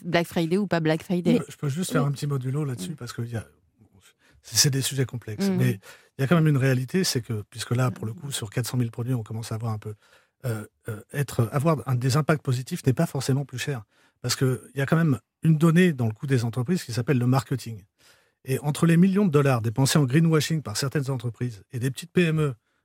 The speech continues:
Speaker 3: comme le produit que j'ai sous la main, qui n'a pas un euro en marketing et qui compte uniquement sur, bah, soit des sociétés comme Ethic Advisor ou Ethicado pour se faire connaître, mais donc qui par définition ne dépensent pas d'argent, au final, le coût du produit, parce qu'il n'est que sur la matière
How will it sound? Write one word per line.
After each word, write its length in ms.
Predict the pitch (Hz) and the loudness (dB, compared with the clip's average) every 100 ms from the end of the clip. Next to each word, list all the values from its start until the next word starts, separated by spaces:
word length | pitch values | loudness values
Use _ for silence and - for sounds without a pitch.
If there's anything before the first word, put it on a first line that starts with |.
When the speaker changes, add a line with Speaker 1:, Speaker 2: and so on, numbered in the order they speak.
| _ | _
Speaker 3:
comme 160 | - 117 | -6 -6
le 60 | |
produit 240 | 120 135 151 | -2 -4 -2
que 60 | |
j'ai 80 | 131 | -4
sous 140 | 127 135 | -6 -4
la 100 | 123 | -2
main, 180 | 120 | -2
qui 120 | 107 139 | -2 -2
n'a 60 | |
pas 300 | 127 143 123 - | 0 0 0 2
un 120 | 175 | 2
euro 300 | 190 156 151 | 4 2 2
en 60 | 131 | 2
marketing 500 | 123 - 117 131 120 | 0 -2 -4 -4 -6
et 120 | 110 | -8
qui 60 | - | -12
compte 160 | - 127 | -12 -6
uniquement 540 | - 196 170 165 156 135 _ _ _ | 0 0 0 -2 -2 -4 _ _ _
sur, 320 | - - 156 | -4 0 0
bah, 160 | 101 110 | 0 -4
soit 220 | - 165 | 0 0
des 120 | 135 | 0
sociétés 380 | 123 127 135 139 | 0 0 0 0
comme 160 | 131 131 | 2 2
Ethic 220 | - - | 0 -2
Advisor 400 | 117 127 123 127 | 0 2 2 0
ou 80 | 117 | 0
Ethicado 380 | 117 - 127 143 | -4 -4 -2 -2
pour 120 | 104 | -4
se 60 | - | -8
faire 140 | 123 | -4
connaître, 360 | 120 135 180 - - - - _ | 0 0 -2 -8 -20 -20 -20 _
mais 100 | - | -12
donc 240 | 110 131 110 | -8 -8 -10
qui 140 | - | -10
par 120 | 127 127 | -4 -4
définition 360 | 123 123 127 | -4 -6 -4
ne 60 | 135 | -2
dépensent 220 | 120 117 | -2 -6
pas 100 | - | -6
d'argent, 260 | 107 123 180 | -6 -4 -2
au 80 | 143 | -2
final, 360 | - 165 214 180 | -2 0 0 0
le 120 | 131 | -6
coût 180 | 131 226 | -4 0
du 120 | 180 | 0
produit, 420 | 135 143 135 233 | 2 0 2 0
parce 180 | - 143 | 2 0
qu'il 160 | - 160 | 2 4
n'est 140 | 170 | 4
que 160 | - 233 | 4 2
sur 160 | - 151 | 2 4
la 100 | 131 | 4
matière 520 | 135 - 208 214 | 4 4 2 2